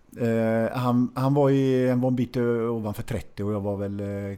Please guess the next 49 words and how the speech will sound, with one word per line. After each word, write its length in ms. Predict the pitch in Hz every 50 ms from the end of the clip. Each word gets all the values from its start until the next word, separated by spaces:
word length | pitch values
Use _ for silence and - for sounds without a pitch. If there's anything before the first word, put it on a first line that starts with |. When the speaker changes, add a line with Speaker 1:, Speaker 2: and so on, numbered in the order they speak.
| -
Speaker 2:
kring 220 | - - 104 92 90
tjugo 400 | - - 120 98 85 82 98 107
då, 140 | 107 95 90
tjugo, 340 | - - 107 95 87 87
tjugoett 280 | 87 - - 92 90 - - -
någonting, 340 | 98 - 101 92 - - -
när 100 | - 107
jag 80 | 98 92
skulle, 160 | - - 101
Speaker 1:
Ja. 60 | 101
Speaker 2:
gick 160 | 95 87 -
till 120 | - - 95
I 20 |
F 60 | 90 -
K 60 | -
Göteborg. 280 | - - - 95 87 - -
Speaker 1:
Ja, 140 | - 87 90
okej. 260 | 87 92 87 87 87 - - - - - - _ _ _ _ _ _ _ - - - 101 - -
F-, 120 | 101 101
för 120 | 104 - 117
jag 140 | 117 110 113
är 40 |
helt, 220 | 123 135 120 117 - -
jag 200 | - 110 113 123
är 40 | 131
helt 180 | 131 113 101 -
säker 320 | - - 104 92 - -
på 220 | 85 - 92 92 85
att 180 | 90 - -
jag 240 | 104 98 95 95 98
är 60 | 92
den 180 | 95 101 98 92
i 60 | 90
Sverige 340 | - - 101 98 90 85 80
som 140 | - 92 90
har 80 | 85
tänkt 480 | 85 - - 101 92 92 - - - -
mest 420 | 90 95 90 85 85 - _ -
på 220 | - 90 85 80 - - - _ _ _ _ -
Torbjörn 300 | - 101 98 87 101 101
Nilsson, 400 | 98 95 87 - - 92 87 - - - - -
<laughs> 200 | 98 - - - - -
som 140 | - 101 101
aldrig 200 | 101 98 95 95
har 40 |
träffat. 560 | 95 - - 107 104 - 95 87 - - - -
Speaker 2:
Ja, 460 | - 143 147 147 156 147 170 185 170 -
Speaker 1:
Eh, 260 | 214 214 226 196 156 214
Speaker 2:
oj. 300 | 202 202 160 135 139